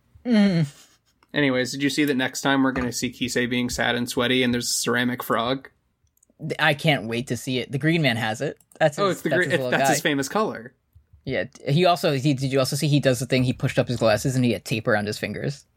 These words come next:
Speaker 2: Oh, shit.
Speaker 1: That's how you know he's cool.
Speaker 2: Cool. That's what Tsukushima did that one time.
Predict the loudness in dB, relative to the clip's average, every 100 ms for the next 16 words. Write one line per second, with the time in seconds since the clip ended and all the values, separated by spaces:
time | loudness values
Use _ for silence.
0 | _ 0 2 2 2 2 2 -4 -14 -20
1 | -20 0 2 4 4 2 0 -2 -4 -2
2 | -2 -6 -10 -4 0 0 -2 -10 -16 -6
3 | -4 -2 0 2 2 4 4 4 2 0
4 | -2 -4 -4 -6 -10